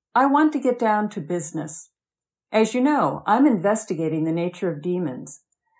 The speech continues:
and I was told by our mutual friend that you've recently had a revealing experience in that regard. Can you tell me more about it?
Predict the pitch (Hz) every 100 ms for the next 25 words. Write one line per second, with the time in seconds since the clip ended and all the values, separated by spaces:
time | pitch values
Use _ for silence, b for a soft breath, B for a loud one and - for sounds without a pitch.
0 | _ _ - 247 392 381 - - 240 226
1 | 220 185 170 165 185 208 180 151 - 220
2 | 190 147 147 147 196 226 285 285 233 233
3 | 240 185 196 175 180 160 151 143 139 180
4 | 208 160 147 147 - 226 220 185 135 135
5 | 156 151 139 147 151 143 131 135 _ _
6 | _ _ _ _ - 214 262 269 240 240
7 | 226 190 180 156 160 156 226 269